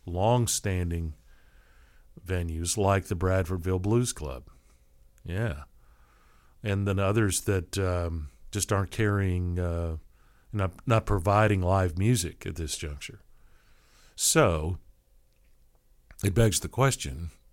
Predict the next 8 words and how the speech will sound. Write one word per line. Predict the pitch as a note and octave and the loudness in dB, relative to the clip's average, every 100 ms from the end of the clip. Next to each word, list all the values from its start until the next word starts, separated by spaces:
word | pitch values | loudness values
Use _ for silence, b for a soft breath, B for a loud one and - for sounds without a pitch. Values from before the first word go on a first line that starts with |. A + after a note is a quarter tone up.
| - | -4
if, | G#2 - - - | -4 -4 -14 -4
if | A#2 A2 | -2 0
a | G#2+ | -2
community | - A#2 C3 D3+ B2 G#2+ | -2 0 2 2 0 -2
is | F#2 | 0
known | G2+ A2 A#2+ G#2+ - | 2 2 2 -2 -4
by | G2+ F#2 F#2 | -2 0 0
its | F2 - - | 0 -2 -6